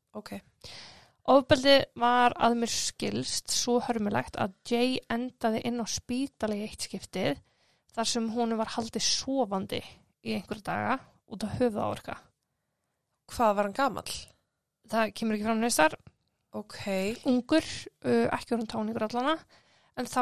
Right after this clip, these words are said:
Speaker 2: hafði annar, uh, faðirinn, stjúpfaðirinn eða blóðfaðirinn grýtt honum í vegg.
Speaker 1: Ok.
Speaker 2: Og hann hlaut það alvarlega áverka.
Speaker 1: Djöfis skítæll.
Speaker 2: Já,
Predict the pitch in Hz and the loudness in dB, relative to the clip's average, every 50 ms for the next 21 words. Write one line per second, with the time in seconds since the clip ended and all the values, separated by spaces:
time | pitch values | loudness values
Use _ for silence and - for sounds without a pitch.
0 | 247 262 240 - 262 254 254 240 240 240 247 240 240 - - - 240 240 240 240 | 4 4 4 2 2 2 2 4 4 6 6 6 6 4 2 0 -2 0 0 0
1 | 240 233 226 220 220 - - - - - - - - - - - 247 240 233 240 | 0 2 2 2 0 -2 -8 -14 -12 -12 -10 -10 -10 -10 -2 4 6 6 8 8
2 | 240 262 285 285 277 - - - - - 233 220 - - - 233 226 233 226 220 | 6 4 2 2 0 -2 -2 -2 0 -2 -2 -4 -4 -2 0 0 2 2 0 -2
3 | 220 214 208 220 220 220 220 220 214 220 - 240 233 226 - 240 233 226 240 233 | -2 -2 -2 -2 -2 -2 -2 -2 -2 0 2 2 2 4 4 2 2 4 2 -2
4 | 233 - - 247 247 - - - 240 240 254 254 233 208 196 - _ - - - | 0 0 0 0 0 -2 -4 -4 -2 -2 0 0 0 0 -2 -4 _ -18 -18 -18
5 | - - _ _ _ _ _ _ _ _ _ _ _ _ _ _ _ _ _ - | -18 -20 _ _ _ _ _ _ _ _ _ _ _ _ _ _ _ _ _ -6
6 | 233 233 226 226 220 220 220 220 _ - - 220 208 196 185 180 180 240 240 233 | -4 -2 -2 -2 -2 -4 -4 -8 _ -8 -4 -2 0 0 0 -2 -2 0 2 4
7 | 233 233 214 220 220 214 208 - - 226 220 208 - - 220 220 214 214 214 214 | 4 2 2 2 0 0 0 0 -2 -2 -2 -2 -2 -4 -4 -2 -2 -2 -2 -2
8 | 208 - - 220 - - - - - - - - - - _ _ _ _ _ - | -2 -2 -2 -4 -4 -4 -6 -8 -8 -8 -12 -18 -20 -20 _ _ _ _ _ -10
9 | - 226 220 202 185 - 208 202 - - - - - 202 - - - - - - | -8 -6 -6 -6 -6 -4 -4 -2 -2 -2 -4 -6 -10 -14 -10 -10 -12 -12 -10 -10
10 | - - - - - - - 302 311 285 | -12 -12 -12 -14 -18 -10 0 2 4 4